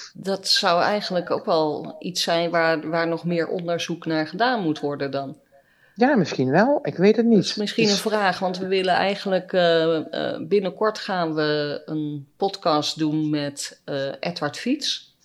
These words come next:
Speaker 1: de oncoloog,
Speaker 2: Mhm.
Speaker 1: die ook tijdens het borstkankersymposium aanwezig was. En misschien is
Speaker 2: Mhm.
Speaker 1: dit wel een hele mooie vraag om, om een keer bij hem neer te leggen. Want
Speaker 2: Dat
Speaker 1: ik ga jou
Speaker 2: zou, eh,
Speaker 1: straks, eh,
Speaker 2: ja.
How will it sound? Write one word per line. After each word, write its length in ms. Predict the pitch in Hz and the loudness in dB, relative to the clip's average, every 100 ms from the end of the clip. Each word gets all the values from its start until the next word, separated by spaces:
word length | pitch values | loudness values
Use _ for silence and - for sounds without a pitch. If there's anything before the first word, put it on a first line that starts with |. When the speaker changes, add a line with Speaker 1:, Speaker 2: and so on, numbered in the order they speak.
| _ | _
Speaker 1:
de 140 | - 160 | -6 -4
oncoloog, 800 | 185 175 170 160 151 - - - | -4 -2 0 0 0 -4 -10 -2
Speaker 2:
Mhm. 300 | 170 165 185 302 - | 0 4 4 2 -2
Speaker 1:
die 240 | 165 156 | -4 -2
ook 260 | - 156 156 | 0 -2 -2
tijdens 300 | 175 147 147 | -2 -2 -2
het 120 | 139 | -4
borstkankersymposium 1040 | 135 220 - 190 - - 165 151 151 - - | -4 -4 -2 -4 -4 -6 -2 -2 -2 -4 -4
aanwezig 420 | 151 143 143 - | -2 -2 -4 -6
was. 300 | 135 143 - | -6 -6 -8
En 160 | - | -6
misschien 300 | 180 175 202 | -6 -4 0
is 100 | 180 | 0
Speaker 2:
Mhm. 100 | 160 | 2
Speaker 1:
dit 120 | 190 190 | 2 2
wel 180 | 180 | 0
een 100 | 170 | 0
hele 220 | 175 190 180 | 0 -2 0
mooie 300 | 175 165 160 | 0 0 -2
vraag 400 | 170 180 180 - | -4 -2 -4 -4
om, 260 | 160 160 - _ _ _ _ | -6 -6 -10 _ _ _ _
om 100 | - | -10
een 60 | 175 | -6
keer 200 | - 202 | -4 0
bij 160 | 190 190 | 2 2
hem 200 | 196 196 | 0 0
neer 260 | 170 151 | 2 0
te 100 | 160 | 0
leggen. 420 | 151 143 139 139 - _ _ _ _ | -2 -2 -6 -12 -14 _ _ _ _
Want 160 | - 165 | 0 4
Speaker 2:
Dat 100 | 220 | 6
Speaker 1:
ik 60 | |
ga 60 | 185 | 6
jou 200 | 180 117 | 6 6
Speaker 2:
zou, 120 | 117 | 6
eh, 40 | 123 | 6
Speaker 1:
straks, 220 | 123 - | 4 4
eh, 60 | 202 | 4
Speaker 2:
ja. 200 | - | 4